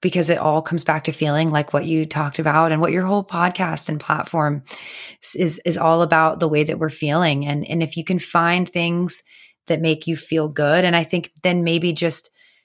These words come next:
the overall advice would be just leaning more into what makes you f-, feel good, what little things bring you joy. If it's listening to that playlist on your car, on your way to work, instead of listening to the news,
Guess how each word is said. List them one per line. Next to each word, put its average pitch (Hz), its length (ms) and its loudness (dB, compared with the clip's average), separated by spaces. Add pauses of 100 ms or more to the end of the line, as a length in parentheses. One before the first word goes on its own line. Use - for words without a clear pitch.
(380)
the - 100 -4
overall 165 560 4
advice 156 520 2
would 156 160 -4
be 151 280 0
just 156 340 -4
leaning 175 520 2
more 170 380 4
into 160 360 -4
what 147 420 0 (460)
makes 151 280 0
you 151 80 2
f-, - 200 -8 (400)
feel 151 260 0
good, 151 300 -4 (420)
what 156 260 0
little 160 220 4
things 151 320 -2
bring 156 220 2
you 151 120 0
joy. 143 400 0
If 151 200 0
it's - 340 0 (720)
listening 175 400 0
to 160 100 -2
that 160 200 4
playlist 156 560 0 (260)
on 156 180 2
your 160 120 -2
car, 151 680 4
on 160 180 -2
your 165 120 -2
way 151 120 0
to 147 100 2
work, 151 440 2
instead 156 340 0
of 156 100 -2
listening 151 320 -2
to 165 100 0
the 160 80 2
news, 151 580 2